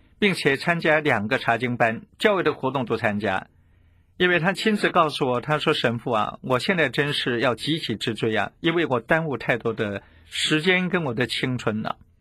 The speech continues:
我觉得到了这样的一个阶段，真是天主的降福。而且说也奇妙，就是在他受洗没有多久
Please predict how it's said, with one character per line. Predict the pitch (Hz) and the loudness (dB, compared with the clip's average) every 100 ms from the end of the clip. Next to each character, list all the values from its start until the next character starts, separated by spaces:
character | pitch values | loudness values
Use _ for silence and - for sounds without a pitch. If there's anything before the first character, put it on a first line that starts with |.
| _ _ _ _ _ _ _ _ _ | _ _ _ _ _ _ _ _ _
我 | 156 | 0
觉 | 143 196 | 4 4
得 | 202 175 170 | 6 4 4
到 | 190 | 4
了 | 170 | 2
这 | 143 208 | 2 0
样 | 175 | 2
的 | 151 | 0
一 | |
个 | 131 123 | 0 0
阶 | 147 135 | 0 2
段， | 139 110 113 | 0 0 0
真 | 143 139 | 0 0
是 | - 110 104 | -2 -4 -4
天 | - 160 156 | 0 0 0
主 | 110 | -4
的 | 107 | -4
降 | - 120 98 | -2 -2 -4
福。 | - - - _ _ _ _ _ | -12 -16 -18 _ _ _ _ _
而 | 208 | 0
且 | 202 196 | 2 2
说 | - 311 | 4 4
也 | 233 | 2
奇 | - 160 | 2 0
妙， | 170 170 - - _ _ _ | 2 0 0 -8 _ _ _
就 | - 196 | 0 2
是 | 190 185 175 | 4 2 4
在 | 214 | 2
他 | 190 190 | 2 0
受 | 180 214 160 | 2 0 0
洗 | - 113 | 0 -2
没 | 127 | 0
有 | 156 | 0
多 | 123 131 | 0 -2
久 | 123 104 92 | -2 -4 -6